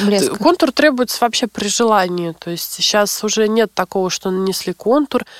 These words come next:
Speaker 2: или, не дай бог, там более темный контур, чем помада. То есть, э, если вы используете, он должен стопроцентно попадать в оттенок помады или блеска, либо вы его не используете вообще. Но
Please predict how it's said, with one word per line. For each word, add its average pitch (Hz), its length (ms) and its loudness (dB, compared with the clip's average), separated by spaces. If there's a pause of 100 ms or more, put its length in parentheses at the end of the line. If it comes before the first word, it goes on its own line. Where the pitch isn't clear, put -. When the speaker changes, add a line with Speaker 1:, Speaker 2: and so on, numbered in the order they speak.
(180)
Speaker 2:
или, 202 120 -2
не 220 140 2
дай 214 140 4
бог, 208 260 0
там 175 180 -2
более 202 240 2
темный 196 340 0
контур, 190 400 -4
чем 175 200 -6
помада. 208 460 0
То - 140 -6
есть, - 240 -4
э, 196 220 0 (140)
если 226 320 0
вы 208 100 2
используете, 208 640 -2
он 190 60 -2
должен 190 420 -2
стопроцентно 208 800 -2
попадать 190 440 0
в - 60 -4
оттенок 190 400 -4
помады 233 520 0 (220)
или 202 160 0
блеска, 185 540 -2 (260)
либо 226 200 -2
вы 214 200 2
его 208 140 0
не 202 160 0
используете 196 600 -4
вообще. 185 480 -6 (420)
Но 254 340 4